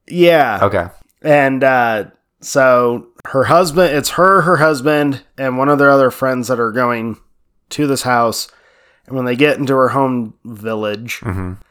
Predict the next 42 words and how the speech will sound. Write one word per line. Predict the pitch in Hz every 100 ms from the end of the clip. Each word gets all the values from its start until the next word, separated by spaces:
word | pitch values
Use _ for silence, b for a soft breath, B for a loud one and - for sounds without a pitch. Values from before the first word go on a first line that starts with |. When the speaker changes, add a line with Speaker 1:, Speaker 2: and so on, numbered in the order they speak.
| _ _ _ _
Speaker 1:
uh, | 120 107
there's | 110 110
this | 98 -
doctor | 139 143 - 127 123
that | 117 101
works | 117 107
there | 120 117 117
that | 113 104 -
she | - 123
used | 120 107 -
to | 107
date. | 101 - 143 139 127 123 - _ _ _ _
And | - 120 107
her | 151 151
and | 139
this | 131 -
doctor, | 139 135 - 143 135 131
you | 127
know, | 139 131
the |
doctor's | 127 123 123 -
trying | 127 123
to, | 120
like, | 117 101 _ _ _
kinda | - - 143 151 147
slyly | - 147 147 151 156
rekindle | 147 151 143 156 156 151 143
something, | - 147 - 151 151 147
while | 131 127
at |
the | 117
same | - 135 120
time | 139 139 131
her | 110 127
husband | 113 139 127 143 139 131
and | 120
her | 120
friend | 110 - 139 135 131
are | 117
having | 123 113
an | 117 107
affair. | 98 156 170 160 151